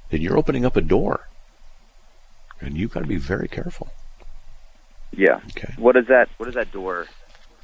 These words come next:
Speaker 2: Oh, sorry. Go ahead.
Speaker 1: No, go ahead.
Speaker 2: Um, what is that, what does opening that door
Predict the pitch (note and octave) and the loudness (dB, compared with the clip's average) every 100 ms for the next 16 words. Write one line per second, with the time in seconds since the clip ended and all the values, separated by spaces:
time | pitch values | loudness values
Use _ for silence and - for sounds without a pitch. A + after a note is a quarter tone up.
0 | - G2 F2 F2 - - G2 F#2 - - | -6 -6 -4 -6 -8 -6 -4 -4 -8 -20
1 | - - - - - - - D3+ F3 F3+ | -20 -20 -20 -20 -20 -16 -10 -8 -4 -6
2 | D#3+ - - - - - - - - - | -6 -10 -14 -14 -14 -16 -20 -20 -20 -20
3 | - - - A2+ G2+ F2+ - - - - | -20 -20 -2 0 0 -2 -18 -20 -6 -4
4 | G#2 G2 E2+ - G2+ G2 F2+ F#2+ F2+ E2 | 4 4 4 0 -8 -4 -2 -4 -4 -6
5 | - D#2+ D2+ D2 | -6 -10 -8 -10